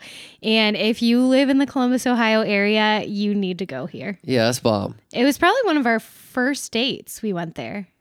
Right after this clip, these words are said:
Speaker 1: Or we did a big date there once.
Speaker 2: Yeah, in the first couple weeks after
Speaker 1: Yeah.
Speaker 2: we officially started dating.
Speaker 1: So I'm gonna pop this
Speaker 2: One of my
Speaker 1: baby
Speaker 2: favorites
Speaker 1: open.
Speaker 2: before,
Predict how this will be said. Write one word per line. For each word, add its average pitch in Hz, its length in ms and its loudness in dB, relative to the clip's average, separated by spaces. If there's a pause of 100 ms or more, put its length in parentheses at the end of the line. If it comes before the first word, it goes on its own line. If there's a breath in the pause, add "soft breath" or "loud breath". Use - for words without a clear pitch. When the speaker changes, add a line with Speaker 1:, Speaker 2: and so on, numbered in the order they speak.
(140)
Speaker 1:
Or 220 60 0
we 262 120 2
did 302 140 2
a 285 60 0
big 208 220 0
date 160 220 -4
there 143 180 -8
once. 113 400 -12 (260)
Speaker 2:
Yeah, 120 260 2
in 156 80 2
the 202 80 4
first 175 240 0
couple 113 200 2
weeks 101 280 -2
after 107 160 0
Speaker 1:
Yeah. 107 80 0
Speaker 2:
we 107 100 2
officially 104 440 -4
started 110 320 -2
dating. 135 380 0 (160)
Speaker 1:
So - 180 -12
I'm 208 100 -4
gonna 190 140 -2
pop 185 240 -8
this - 80 -6
Speaker 2:
One 143 80 2
of 139 60 2
my 123 80 4
Speaker 1:
baby 113 120 0
Speaker 2:
favorites 104 320 0
Speaker 1:
open. 113 100 -2
Speaker 2:
before, 107 340 -2